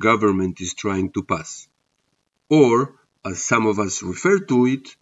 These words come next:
an attempt to eliminate the democracy altogether. Yes, we're witnessing a legislative effort to weaken and cancel the independence of the Supreme Court and its ability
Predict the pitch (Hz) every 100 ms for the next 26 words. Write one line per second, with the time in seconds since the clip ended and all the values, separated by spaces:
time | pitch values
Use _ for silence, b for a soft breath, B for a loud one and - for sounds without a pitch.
0 | _ - 127 104 - 139 139 135 101 107
1 | 147 190 160 139 143 - - 98 104 107
2 | 147 123 107 110 110 - - 113 110 110
3 | 98 95 76 69 - _ - 151 123 -
4 | - - - 113 107 127 190 190 - 107
5 | 104 113 _ - 113 170 185 170 147 139
6 | 131 123 139 156 160 107 107 - _ _
7 | - 101 104 208 208 98 87 - 92 90
8 | 147 190 190 131 104 104 101 98 - 127
9 | 127 131 135 - 104 104 95 - 85 135
10 | 135 135 156 226 - _ _ - 165 175
11 | 180 156 139 - 107 131 147 147 147 147
12 | 151